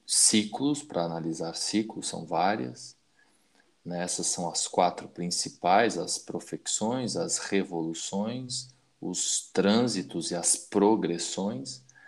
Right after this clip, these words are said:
a gente sempre deve associá-las ao mapa natal.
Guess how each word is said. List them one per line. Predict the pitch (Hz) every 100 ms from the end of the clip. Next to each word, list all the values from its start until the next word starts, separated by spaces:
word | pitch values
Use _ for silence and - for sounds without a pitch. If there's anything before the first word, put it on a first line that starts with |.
| _ _
a | 90
gente | 90 95 - 87
sempre | - 98 98 113 104
deve | 90 90 98
associá-las | 95 - 98 - 107 87 87 95 104 107 - -
ao | 87 95
mapa | 92 87 85 - 98 98 -
natal. | 90 92 101 101 - - -